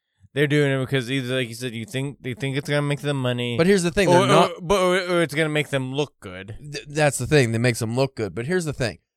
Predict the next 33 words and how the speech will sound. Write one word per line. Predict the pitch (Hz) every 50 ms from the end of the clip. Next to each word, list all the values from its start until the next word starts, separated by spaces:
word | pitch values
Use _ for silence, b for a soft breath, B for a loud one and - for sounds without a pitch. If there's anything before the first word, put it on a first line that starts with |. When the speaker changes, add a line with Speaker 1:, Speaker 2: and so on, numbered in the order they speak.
| _ _
Speaker 2:
So | - 156
if | 147 160
nobody's | 190 240 269 269 254 214 147 127
reading | 117 113 127 123 120 110 101 101
these | 95 87 85 -
for | - 107
the | 101 92
most | 92 95 92 90 - -
part, | 104 101 80
and | 98
they're | 110 113
not | 139 156 151 -
selling | - - 135 127 120 113 101
anything, | 101 98 98 95 92 - 104 104
they're | 104 104
not | 117 127 127
making | 127 123 113 120 113
any | 113 110 107
money | 104 104 107 104 101 95
off | 95 90 92 -
of | 92 85
these, | 90 87 85 90 95 _ _ _ _ _
which | - 123 127 -
I | 127
would | 120 113
love | 117 127 123 113
to | 113 107
see | - - 113
the | 101 101
number | 101 107 107 107 101 98 92 92
of, | 95 98 92 95
uh, | 98 95 95 98 -
actual | - 110 107 104 - - - 110 107 101 92 85 -